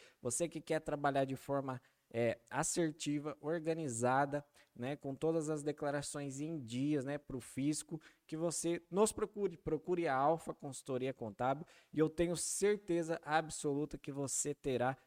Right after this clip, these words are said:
o melhor atendimento daqui da cidade e da região. Eu tenho certeza absoluta que o editor já colocou aí na tela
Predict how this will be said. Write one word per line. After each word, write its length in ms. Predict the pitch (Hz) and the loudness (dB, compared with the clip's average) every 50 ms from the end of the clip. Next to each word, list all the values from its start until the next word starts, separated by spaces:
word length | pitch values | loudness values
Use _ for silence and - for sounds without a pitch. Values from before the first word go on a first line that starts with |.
| _ _ - | _ _ -6
o 160 | - 143 151 | -4 -4 -2
melhor 480 | 160 151 143 135 120 127 131 131 135 135 | -2 -4 -4 -4 -4 -2 -2 0 0 0
atendimento 920 | 127 123 - _ - 139 147 156 143 135 127 120 123 127 135 127 - 131 | -2 -4 -6 _ -6 -6 -4 -4 -4 -4 -4 -4 -4 -4 -6 -8 -10 -8
daqui 440 | 127 120 110 107 - _ - 143 143 | -6 -6 -6 -6 -8 _ -10 -8 -6
da 160 | 139 135 135 135 | -4 -4 -6 -6
cidade 600 | - - 123 110 107 104 117 123 123 123 - - _ - | -6 -8 -4 -2 0 2 2 0 0 -2 -6 -16 _ -8
e 240 | 127 127 143 135 - - | -6 -4 -4 -4 -6 -8
da 240 | - 113 117 120 | -6 -4 -4 -2
região. 720 | 120 113 107 117 117 123 120 110 120 120 120 113 101 95 - - - - - - _ _ - | -2 -4 -4 -2 -2 0 0 -2 0 0 2 0 0 -2 -6 -14 -20 -20 -20 -20 _ _ -2
Eu 220 | - 139 139 131 | 0 2 2 2
tenho 420 | - - - 147 147 151 143 135 117 | 0 -2 -2 -2 0 0 -2 -2 -4
certeza 600 | - - - 175 165 156 - 160 139 135 131 131 | -4 0 2 2 2 2 2 2 2 2 2 0
absoluta 520 | 127 127 - 143 131 127 123 120 147 135 | -2 -2 0 0 0 2 0 0 -2 -4
que 140 | - - 190 | -2 0 4
o 100 | 190 185 | 6 6
editor 400 | 175 156 147 135 - 131 120 120 | 6 4 2 0 2 2 2 2
já 320 | 120 120 135 147 151 165 | 2 2 4 4 4 4
colocou 580 | - - 151 139 135 131 127 127 - - 113 113 | 2 2 2 4 6 4 4 2 0 -4 -4 -4
aí 140 | 113 113 113 | -4 -4 -4
na 160 | 117 113 117 | -4 -6 -6
tela 380 | - - 101 101 98 101 101 | -6 -6 -6 -6 -6 -6 -10